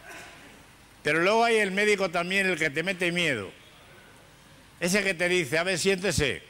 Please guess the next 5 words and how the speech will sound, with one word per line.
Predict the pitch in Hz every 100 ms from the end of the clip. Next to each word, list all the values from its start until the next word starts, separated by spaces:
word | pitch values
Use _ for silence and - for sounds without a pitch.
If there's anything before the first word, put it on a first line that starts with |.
| - - - - - - - - - - - -
abra | 147 185 185
la | 180
boca". | 160 123 104 90 - - - - - - - - - - - - - - - - - - - - - -
Oh. | 156 143 135 131 127 120 113 107 104 101 92 85 80 78 92 - - - - - - - 175 170 180 - - - - - - - - - - - - - - - - - - - - -
Joder. | 240 254 247 202 143 113 123